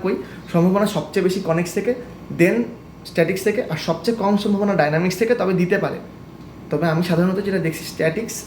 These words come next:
আর না হলে কনিক্স থেকে তোমার দুইটা দুইটা, দুইটা করে দিয়ে ফেলে। তো আমাদের এটা হয়ে গেলো পুরোপুরি কোয়েশ্চেন এবং চ্যাপ্টার অ্যানালাইসিস, কোনটা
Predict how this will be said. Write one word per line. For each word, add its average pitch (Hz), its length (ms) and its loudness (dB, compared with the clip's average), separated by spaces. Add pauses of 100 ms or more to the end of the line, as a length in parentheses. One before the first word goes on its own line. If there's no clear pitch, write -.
আর 147 140 0
না 139 100 -2
হলে 160 200 4
কনিক্স 143 280 -2
থেকে 170 200 0
তোমার 147 180 0
দুইটা 135 200 0
দুইটা, 175 140 -2 (360)
দুইটা 170 200 6
করে 180 180 2
দিয়ে 165 140 4
ফেলে। 120 140 -8 (560)
তো - 120 0
আমাদের 196 220 2
এটা 208 180 2
হয়ে 196 160 2
গেলো 190 100 4 (100)
পুরোপুরি 185 380 2
কোয়েশ্চেন 165 300 2
এবং 170 160 2
চ্যাপ্টার 160 220 0
অ্যানালাইসিস, 165 320 0 (120)
কোনটা 156 200 2